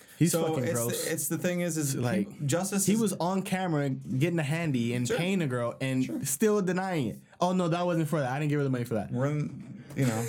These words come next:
Speaker 1: <laughs> Like, what do you mean?
Speaker 2: If you deny it didn't happen, that's the way, that's the way we're kinda, you know, things are shaping up around here.
Speaker 1: I guess.
Speaker 2: So,
Speaker 1: Uh,
Speaker 2: but at, at the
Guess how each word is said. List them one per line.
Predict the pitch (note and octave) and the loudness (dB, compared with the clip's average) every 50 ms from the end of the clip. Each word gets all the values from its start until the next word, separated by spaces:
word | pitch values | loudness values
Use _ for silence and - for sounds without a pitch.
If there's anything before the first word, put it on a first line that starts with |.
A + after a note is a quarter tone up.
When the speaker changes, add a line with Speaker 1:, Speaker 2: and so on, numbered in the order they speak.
| C3+ | -4
Speaker 1:
<laughs> | - - - | -2 0 2
Like, | G#3 G3 G#3 G3+ F#3 | 4 4 4 4 4
what | E3+ G3+ | 4 4
do | G#3 G#3 | 4 4
you | A3+ A3 G3+ | 4 4 4
mean? | G3+ G#3 D#3+ C4+ - - C4 A#3+ G#3 G3 G3+ | 4 4 4 2 2 4 4 4 4 2 0
Speaker 2:
If | C#3 C3 | 0 2
you | E3+ | 2
deny | E3 D#3+ D#3 D#3+ E3 F#3+ F#3 | 2 2 2 0 -2 -2 -2
it | D#3+ | -2
didn't | D3+ D3+ D3+ D3+ | 0 0 0 0
happen, | E3+ F#3+ E3+ C#3 | 0 -2 -2 -2
that's | A#2+ B2 B2 | -2 -2 -2
the | - | 0
way, | C3+ C3+ C3+ C3 B2+ B2+ B2+ B2+ B2 | 0 0 2 2 2 0 -2 -2 0
that's | B2 B2+ C3 C3 | 0 0 0 0
the | C3+ | 0
way | C3 B2+ B2+ B2+ B2 B2+ | 0 2 2 2 0 -2
we're | - - - A#2+ A#2 A2 | -2 -4 -2 -2 -2 -2
kinda, | G#2 C#3+ C3+ B2 A2+ A2 A2+ G2+ G2+ - | -2 -2 0 0 -2 -2 -4 -6 -6 -6
you | A2+ A#2 | -4 -2
know, | G2+ G2+ G#2 | -2 -2 -2
things | - B2+ B2 A#2 A#2 | 0 0 0 0 0
are | A2+ G#2 G2+ G#2 - - - - - - - - - - | 0 0 0 -2 -4 -8 -14 -18 -20 -18 -20 -20 -10 -4
shaping | - C3+ C3 B2+ C3 | -2 0 0 0 0
up | D3+ E3 C#3+ | 0 0 0
around | A2+ G2+ G2+ G2 | 0 2 2 2
here. | G2+ A2+ B2 - - _ - - - - - - - - _ _ _ _ _ _ _ _ - | 2 0 -2 -6 -10 _ -16 -14 -14 -14 -16 -18 -20 -20 _ _ _ _ _ _ _ _ -4
Speaker 1:
I | - B2 A#2+ | -2 -2 -2
guess. | G2+ G#2 G2 F2+ F#2+ G2 - - - - - | -2 -4 -4 -4 -4 -6 -8 -10 -14 -4 0
Speaker 2:
So, | G3+ - E3 D#3+ D#3 D3+ | 0 2 2 2 0 0
Speaker 1:
Uh, | D3+ | 0
Speaker 2:
but | D3+ F3 | -2 -2
at, | F3+ F3 | -2 -2
at | F3 | -2
the | E3+ | -2